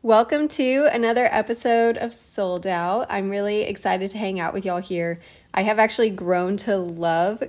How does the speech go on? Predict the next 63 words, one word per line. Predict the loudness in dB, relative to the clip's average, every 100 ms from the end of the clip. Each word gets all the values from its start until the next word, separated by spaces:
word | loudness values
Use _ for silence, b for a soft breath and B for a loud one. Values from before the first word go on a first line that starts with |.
| -8
creating | 0 0 2 0 -2
podcast | -2 -4 -2 -2 -2 -4
<laughs> |
episodes | -6 -6 0 2 2 -2
this | -6 -4
year, | -2 0 -2 -6 B B B -8 0
and | 4 4 2
I'm | 2
honestly | 2 2 2
on | 2 0
a |
roll, | 2 2 0
so | -4 0 2 2 0
I'm | -4
just | -4
gonna | -4 -2
keep | -2
'em | -4
coming. | -4 -6 -8 -14 _ _ _ _ _
So | 6 6
in | 8
this | 6 6
episode, | 4 6 6 8
I'm | 4
gonna | 2
break | 4 2
down | 4 4 4
the | 2
idea | 0 2 4 4
and | 4 0
importance | -4 -4 -4 -4 -6 -6 -2
of | 2 2 0
a | -6
bridge | 2 4 4 6
job | 8 8 8
or | 2 0
a | 0
bridge | -2 -4 -6 -6
business. | -4 -4 -6 -10 -10 -10 -8
And | -8
if | -6
you | -2
aren't | -2 -2
familiar | -2 2 2 2
with | 0 -6
the |
term | -8 -6 -6 -6 -8 -8
bridge | -6 -4 2
work, | 2 2 -2
it | -4
essentially | -4 -2 -2 -2 -2 -2 -2
is | 0 0 -2 -4
supplemental | -6 -4 0 0 0 0 0 0
work | 0 -2 -2
that | -4
you | -4
can | -6 -6
do | -2 -4
while | -2 0 2 2 2
you | 0 -4 -6
build | -2 -2 -2 -6
your | -10 -8
business. | -6 -6 -8 -10 -10 -12